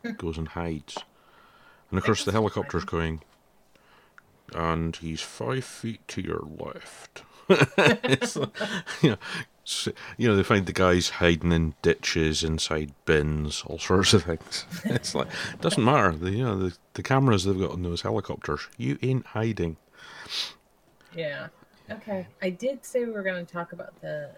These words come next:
Speaker 1: the, um, the D H S, and I'll get there in a minute. But I, I don't know.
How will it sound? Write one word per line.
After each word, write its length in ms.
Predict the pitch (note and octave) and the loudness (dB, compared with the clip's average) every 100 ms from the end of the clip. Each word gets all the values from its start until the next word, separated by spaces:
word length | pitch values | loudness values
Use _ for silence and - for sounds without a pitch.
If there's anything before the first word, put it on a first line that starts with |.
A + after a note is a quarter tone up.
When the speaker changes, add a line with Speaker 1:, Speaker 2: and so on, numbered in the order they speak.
| _ - | _ -8
Speaker 1:
the, 360 | D3+ C#3+ C#3+ - | -4 -4 -4 -8
um, 240 | D3 C#3+ C3 C3 C3+ _ _ | -14 -14 -14 -18 -20 _ _
the 260 | D3 C#3+ C#3+ - | -12 -10 -12 -16
D 140 | C3+ | -14
H 180 | C3+ - | -14 -10
S, 280 | C#3 - - | -12 -12 -18
and 200 | C#3 C3+ - | -18 -18 -14
I'll 140 | C#3+ C#3+ | -10 -8
get 260 | C3 B2+ | -8 -10
there 140 | C#3+ C#3 | -12 -16
in 80 | |
a 180 | C3+ C3+ | -16 -16
minute. 240 | C#3 D3+ - _ _ _ _ _ _ _ - | -14 -14 -16 _ _ _ _ _ _ _ 2
But 180 | F3 E3 - _ _ _ _ _ | 2 2 -4 _ _ _ _ _
I, 300 | - - - | -12 -10 -10
I 40 | A#3 | -6
don't 140 | D4+ | -4
know. 260 | D4 A3+ | -2 -4